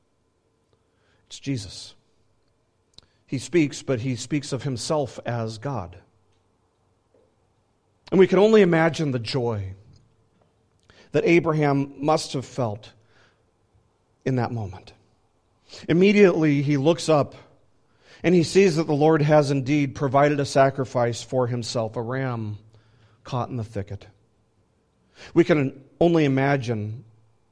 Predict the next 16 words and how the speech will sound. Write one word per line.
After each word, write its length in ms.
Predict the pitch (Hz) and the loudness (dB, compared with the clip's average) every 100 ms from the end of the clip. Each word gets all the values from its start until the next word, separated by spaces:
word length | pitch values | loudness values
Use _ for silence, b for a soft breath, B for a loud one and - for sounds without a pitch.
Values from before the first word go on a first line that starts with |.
| _ _ _ _ _ _ _ - | _ _ _ _ _ _ _ -2
what 120 | 156 | 0
must 200 | 147 - | 0 -4
have 60 | |
been 100 | 135 | -6
going 200 | 123 131 | -4 -4
through 120 | 123 123 | -4 -8
his 100 | 110 | -8
mind, 260 | 113 110 | -8 -8
what 120 | 123 | -6
must 180 | 156 143 | -2 -2
have 60 | 127 | -2
been 120 | 127 | -6
going 220 | 117 127 | -4 -6
through 120 | 120 | -6
his 120 | 117 107 | -8 -8
heart. 380 | - 110 104 | -6 -6 -6